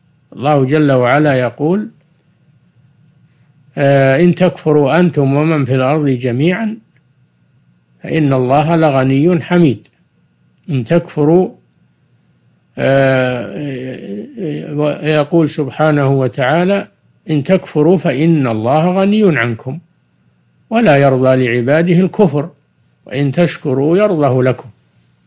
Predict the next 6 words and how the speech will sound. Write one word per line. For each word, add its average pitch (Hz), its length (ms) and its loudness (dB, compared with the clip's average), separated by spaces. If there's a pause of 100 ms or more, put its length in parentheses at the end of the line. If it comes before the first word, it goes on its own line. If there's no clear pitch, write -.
(1500)
فالمصلحة 147 640 2
في 143 160 4
هذا 156 300 4
راجعة 151 460 2
إلى 139 200 0
العباد، 123 480 -2